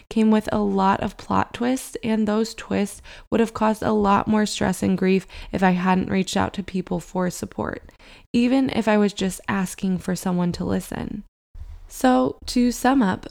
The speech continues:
my thirties, including the last couple weeks, have taught slash reminded me.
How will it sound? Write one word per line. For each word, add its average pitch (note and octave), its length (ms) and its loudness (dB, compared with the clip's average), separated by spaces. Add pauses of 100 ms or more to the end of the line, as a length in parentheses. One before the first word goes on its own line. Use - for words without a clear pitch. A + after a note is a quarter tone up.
my A3 200 0
thirties, F#3+ 480 0
including G3+ 760 0
the F#3+ 80 0
last F3+ 320 -2
couple - 300 -2
weeks, - 380 -4
have G3 280 -6
taught - 340 -2
slash G3 340 -2
reminded F3+ 420 -2
me. - 280 -8